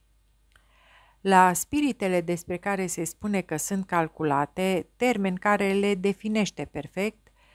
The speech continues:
sentimentele sunt limitate sau apar modificate din pricina calculului, a grijii egoiste.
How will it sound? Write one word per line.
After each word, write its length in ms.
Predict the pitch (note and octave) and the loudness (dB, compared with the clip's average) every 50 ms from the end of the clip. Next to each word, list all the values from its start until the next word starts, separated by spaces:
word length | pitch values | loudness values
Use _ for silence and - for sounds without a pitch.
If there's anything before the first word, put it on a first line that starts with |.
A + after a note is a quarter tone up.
| _ _ _ _ _ | _ _ _ _ _
sentimentele 880 | _ - - B3 B3 B3 A3+ - G#3+ G3 A#3+ C#4 C#4 - C4+ B3 A#3+ A#3 | _ -6 -4 -2 -2 -2 -2 -2 -2 0 0 0 0 0 0 2 2 2
sunt 240 | A3+ - - A3 G#3+ | 0 0 -2 0 0
limitate 640 | G3+ G3+ F#3+ F#3+ F#3 - - A#3 B3+ C4 - A3 | 0 0 0 0 0 0 0 -2 -2 -2 -4 -6
sau 280 | G3+ - - G3+ F#3+ F#3 | -6 -2 -2 2 2 2
apar 360 | F3 F3+ - - A3+ A3+ A3 | 2 2 0 0 -2 0 0
modificate 840 | G3+ G3 F#3 E3+ E3+ E3+ - - E3 E3 - A3 A#3 A#3 - G#3+ G3 | 0 -2 -2 -2 -4 -6 -6 -6 -6 -4 -2 -2 -2 -2 -2 -4 -4
din 280 | E3+ F3+ F3+ E3+ E3+ | -2 -2 -2 -2 -2
pricina 560 | E3 - G#3 A#3 A#3 - - A3+ G3 F#3+ F3+ F3+ | -2 -2 -2 -2 -4 -4 -6 -4 -2 0 -2 -2
calculului, 960 | - - G3+ F#3 F#3 F3+ F3+ - - G#3 G#3 G#3+ A#3 A#3 A#3+ B3+ C4 B3+ - - | 0 2 4 6 6 4 2 0 -4 -2 -2 0 0 0 0 0 0 -2 -4 -4
a 200 | - G3 G3 G3 | 0 0 0 0
grijii 680 | F#3 E3+ E3+ F#3+ F#3 F3+ F#3+ G3+ F#3+ - - A#3+ B3+ - | 0 -2 -2 -2 0 0 0 -2 -2 -4 -4 -2 -4 -2
egoiste. 960 | - A3+ A3+ G3+ G#3+ A3 G#3+ F#3+ D#3+ D3 C#3+ - - - - D3+ C#3+ D3 | -2 -2 -2 2 2 2 2 2 0 -2 -6 -8 -10 -10 -14 -14 -14 -16